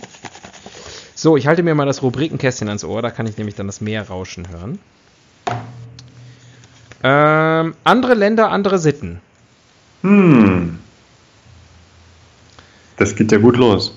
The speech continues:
Speaker 1: Ja, muss man eigentlich ja erstmal bei uns anfangen. Wir haben ja nicht so viel mehr. Ne?
Speaker 2: N-, nur
Speaker 1: Äh,
Speaker 2: zwei, nur zwei.
Speaker 1: Ja, ich meine, das immerhin, also, äh, äh, von, von der reinen Anzahl her, ähm,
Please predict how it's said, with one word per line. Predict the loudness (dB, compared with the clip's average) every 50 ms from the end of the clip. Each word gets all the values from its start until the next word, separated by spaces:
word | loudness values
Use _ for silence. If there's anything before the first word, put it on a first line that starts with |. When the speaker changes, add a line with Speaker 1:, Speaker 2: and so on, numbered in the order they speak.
| -12 _
Speaker 1:
Ja, | -4 -2 0 0
muss | -2 -2 -2
man | -2 -2
eigentlich | -2 -2 -4 -2 -2
ja | 0 0
erstmal | 0 0 -2 -2 -2 0
bei | 0
uns | 0 0 0 0 -2 -2
anfangen. | -4 -6 -8 -8 -10 -8 -6 -6
Wir | -6 -4 -4
haben | -2 -2 0
ja | 0 0
nicht | 0 -2 -4 -6
so | -8 -10
viel | -8 -6 -6 -6
mehr. | -4 -4 -4 -6 -6 -10 -12 -18 -20 _ _ _ _ _ _ _ _ _ -14
Ne? | -12 -10 -10 -8 -10 -10 -12 -14 -18 _ -8 -4
Speaker 2:
N-, | -2 -2 2 4 6 6
nur | 8 6
Speaker 1:
Äh, | 4
Speaker 2:
zwei, | 2 2 2 2 2 2 2 0 -4 -8 _
nur | _ 0 2 2 0
zwei. | -2 -2 0 0 0 0 -2 -6 -12 -18 _ _ _ _ _ -20 -20 -20 -16 -6 2
Speaker 1:
Ja, | 4 6 6 6
ich | 4 2
meine, | 0 0 2 4
das | 2 2 2
immerhin, | 0 0 2 2 2 2 0
also, | 0 -2 -2 -4 -4 -10 -20 -18 -16
äh, | -14 -14 -12 -12 -12 -8 -4 -2 0 0 -2 -2 -4 -4 -4 -4 -4 -4
äh, | -6
von, | -4 -2 -2 0 0 -2 -6 -10
von | -6 -4 0 0
der | 2 2
reinen | 2 2 2 2 0
Anzahl | -2 -2 -4 -4 -4 -4 -4 -2 -2 -2
her, | -2 -2 -2 -2 -2 -2 -4 -6 -8 -12 _ _ _ _ _ _ _ _ _ _ _ _ _ _ _ _ _
ähm, | -4 -2 0 0 0 -2 -2 -2 -4 -4 -4 -6 -6 -8